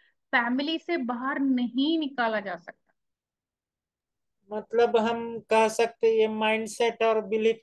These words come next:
Speaker 2: का ऐसा काम है कि उसमें हमको agree करना पड़ता है। जो हम reject करते हैं कि नहीं ऐसा नहीं होना चाहिए, या
Speaker 1: हाँ, ऐसा मतलब belief, मतलब जैसे हमारा religious belief है कि भाई हिंदू के घर में हिंदू, मुसलमान के घर में मुसलमान, सिख के घर में सिख में ही शादी होनी चाहिए,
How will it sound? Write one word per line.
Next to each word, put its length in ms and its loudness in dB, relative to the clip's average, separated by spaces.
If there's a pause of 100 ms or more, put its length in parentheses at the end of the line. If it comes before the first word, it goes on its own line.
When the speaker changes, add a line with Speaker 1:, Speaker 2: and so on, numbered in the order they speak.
Speaker 2:
का 260 0
ऐसा 240 -4
काम 380 -4
है 80 -8
कि 460 -4
उसमें 360 -2
हमको 300 2
agree 340 4
करना 360 0
पड़ता 380 0
है। 200 -2
जो 160 4
हम 280 -4 (500)
reject 440 4
करते 300 2
हैं 140 4
कि 100 -4
नहीं 140 -2
ऐसा 320 -2
नहीं 180 -4
होना 280 -2
चाहिए, 540 -4 (840)
या 220 2
Speaker 1:
हाँ, 240 4 (640)
ऐसा 340 2
मतलब 420 -2
belief, 380 0
मतलब 320 0
जैसे 240 0
हमारा 320 4
religious 480 -2
belief 420 -4
है 140 0
कि 140 -10
भाई 300 0
हिंदू 260 0
के 140 0
घर 180 0
में 100 -2
हिंदू, 300 0
मुसलमान 520 0
के 100 -4
घर 100 -2
में 80 0
मुसलमान, 500 -2
सिख 200 -6
के 80 -6
घर 160 -2
में 120 -2
सिख 260 -4
में 100 0
ही 80 -2
शादी 320 2
होनी 280 -4
चाहिए, 380 -4